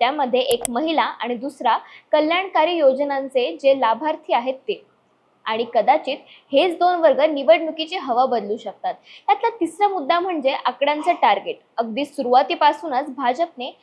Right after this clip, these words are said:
चारशे पारचा नारा देऊन या निवडणुकीला एक वेगळा मार्ग दिला. त्याचा परिणाम असा झाला की भाजप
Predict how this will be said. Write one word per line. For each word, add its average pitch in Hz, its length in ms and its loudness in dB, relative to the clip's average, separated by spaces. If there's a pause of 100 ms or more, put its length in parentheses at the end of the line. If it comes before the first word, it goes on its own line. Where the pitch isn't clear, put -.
(280)
चारशे 330 380 2
पारचा 311 460 2
नारा 277 360 0
देऊन 269 340 2
या 277 100 -4
निवडणुकीला 269 720 0 (100)
एक 359 180 -6
वेगळा 285 320 6
मार्ग 220 280 -2
दिला. 180 260 -6 (400)
त्याचा 403 220 4
परिणाम 403 440 0
असा 403 220 0
झाला 302 300 2
की 349 160 -4
भाजप 294 380 -2